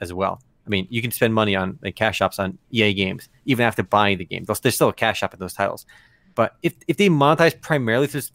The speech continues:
through their subscription, it does seem like very good value for, for customers. And very, it makes it much harder to justify, you know, spending five dollars, e-,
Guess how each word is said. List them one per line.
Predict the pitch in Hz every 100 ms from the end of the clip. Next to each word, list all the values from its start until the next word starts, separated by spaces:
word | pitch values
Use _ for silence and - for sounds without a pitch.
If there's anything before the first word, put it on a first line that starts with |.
| _
through | 139
their | 131
subscription, | 120 - 101 -
it | 131
does | 139
seem | 151
like | 135
very | 101 123
good | 113 92
value | 107 101 98 92 - _ _ _
for, | 113
for | 95 107
customers. | 113 - 92 - - _ _
And | 147
very, | 113 143 165
it | - 151 175
makes | 185 180
it |
much | 147 165 -
harder | - 135 110
to |
justify, | 101 123 - - 104 95 - _ -
you | 113
know, | 92 - - -
spending | - 127 113
five | 101 123 110
dollars, | 107 104
e-, | -